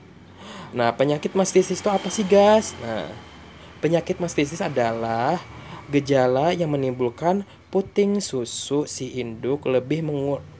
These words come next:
mengeras, nah, dan kak-, terlihat kaku. Nah, hasilnya akan membengkak ya, guys.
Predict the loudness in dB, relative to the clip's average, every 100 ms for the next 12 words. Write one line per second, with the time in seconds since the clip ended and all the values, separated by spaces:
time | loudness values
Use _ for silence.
0 | -4 -2 0 2 2 0 -2 -6 -12 -20
1 | -14 -8 -4 0 2 0 -2 -4 -6 -10
2 | -2 0 2 0 -2 -6 -2 -2 -2 -4
3 | -2 -2 -4 -18 -20 -20 -18 -18 -12 -2
4 | 0 2 2 0 -2 4 6 6 4 0
5 | -2 -2 -2 0 2 2 2 -2 -2 -4
6 | -2 -2 0 0 -2 -4 -8